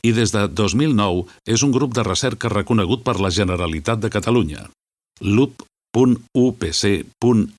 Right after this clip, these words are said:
edu. Manuel de Solà Morales, Joan Busquets, Miquel Domingo, Antonio Font, José Luis Gómez Ordóñez són els autors del llibre Barcelona, remodelación capitalista o desarrollo urbano en el sector de la Ribera Oriental.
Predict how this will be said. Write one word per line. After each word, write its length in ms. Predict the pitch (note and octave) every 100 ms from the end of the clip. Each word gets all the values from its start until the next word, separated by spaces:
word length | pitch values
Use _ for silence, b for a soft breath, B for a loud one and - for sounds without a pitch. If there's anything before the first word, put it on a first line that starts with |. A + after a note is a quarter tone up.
| -
edu. 320 | A2 D2 - - _ _ _ _ _ _ _ _ _ _ _ _ _ _ _ _ _
Manuel 380 | - B2+ C#3+ C#3
de 160 | A#2+ A2+
Solà 380 | - G#2+ A#2+ B2
Morales, 580 | A2 A#2 A#2 A#2+ B2+ -
Joan 300 | F#2 G#2+ G#2
Busquets, 720 | G2 - G#2+ G#2+ - - - _ F#2+
Miquel 380 | G2 A2 A2+
Domingo, 440 | G2+ G2+ A2+ A2+ A#2+
Antonio 460 | G2 G#2 G2 F2
Font, 460 | D#2+ G#2 G#2 G#2+ A2 B -
José 280 | F#2+ - F2
Luis 200 | G2+ F2
Gómez 320 | G#2 G2+ -
Ordóñez 540 | D#2 F#2+ G#2 G#2 G#2 b
són 240 | - B2 C3
els 140 | B2
autors 320 | A2 C3 C3
del 160 | A2+ G2
llibre 380 | A2+ A2+ A2+ F2 - _ _ _ -
Barcelona, 580 | G#2+ A2+ A#2 B2 G2+ F2
remodelación 760 | F#2 G#2+ G#2 G2 F#2 - C#3
capitalista 760 | - A#2+ A2 G2 B2+ - A#2+ F#2 -
o 140 | G#2
desarrollo 560 | F2+ - D2 G#2+ G#2+ E2+
urbano 560 | D2+ F2 A2 G#2 -
en 160 | - G#2
el 100 | G#2
sector 440 | G2+ F2 - B2
de 100 | G#2
la 100 | F2
Ribera 440 | E2+ D#2+ F2+ F#2+ F2
Oriental. 600 | E2+ E2+ E2 F2 C#2+